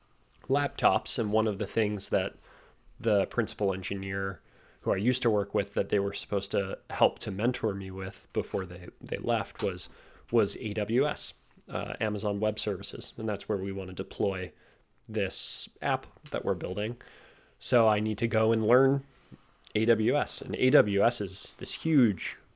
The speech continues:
sprawling knowledge base. It's, like, a hundred different services that are all their own products that you can be, like, specialized in. And that is a daunting task,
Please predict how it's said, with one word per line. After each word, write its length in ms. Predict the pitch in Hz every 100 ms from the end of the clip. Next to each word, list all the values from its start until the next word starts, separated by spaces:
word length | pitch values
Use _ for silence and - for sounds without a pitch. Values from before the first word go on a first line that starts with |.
| -
sprawling 920 | - - 107 104 110 107 95 92 90 _
knowledge 540 | 101 92 95 107 98 -
base. 280 | 104 - -
It's, 100 | 107
like, 120 | 101
a 40 |
hundred 760 | 98 - 123 117 117 107 101 98 _ _ _ _
different 640 | - 107 - 98 95 - -
services 880 | - 92 101 104 - 104 101 95
that 220 | - 92 95
are 160 | 95 -
all 400 | 98 95 101 101 - _ _
their 280 | 117 95 -
own 420 | 98 104 104 101
products 720 | - - 95 95 117 - -
that 140 | 110 -
you 120 | 98
can 120 | 110
be, 140 | 101 98
like, 180 | 92
specialized 680 | - 98 - 110 98 98 95
in. 200 | 104 110 110 - - - - _ _ _ -
And 500 | 107 104 104 104 98
that 260 | 104 107
is 160 | 110 104
a 60 | 104
daunting 640 | 95 104 98 98 101 98
task, 600 | - 107 113 104 -